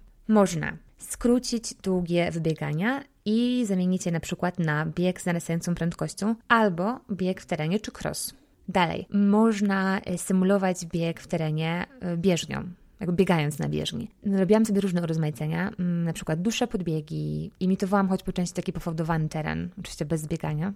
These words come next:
wiadomo. <laughs> Więc to, można tak, mm, choćby dwa, trzy razy w tygodniu wstać dosłownie piętnaście minut wcześniej i zrobić wzmacnianie.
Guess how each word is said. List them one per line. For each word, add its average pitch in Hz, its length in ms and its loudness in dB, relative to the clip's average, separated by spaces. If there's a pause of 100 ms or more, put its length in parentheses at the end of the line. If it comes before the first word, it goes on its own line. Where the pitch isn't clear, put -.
wiadomo. 170 240 -4 (240)
<laughs> - 160 -20 (100)
Więc 196 220 2
to, - 120 -6 (160)
można 220 600 4
tak, 185 500 -2 (360)
mm, 254 140 0 (100)
choćby 220 260 2
dwa, 190 240 6
trzy - 180 -4
razy 190 160 2
w 185 60 -4
tygodniu 175 400 0
wstać 175 340 0
dosłownie 180 760 2
piętnaście 175 540 -2
minut 170 240 2
wcześniej - 580 -2
i - 20 0
zrobić 160 360 -2
wzmacnianie. 156 680 0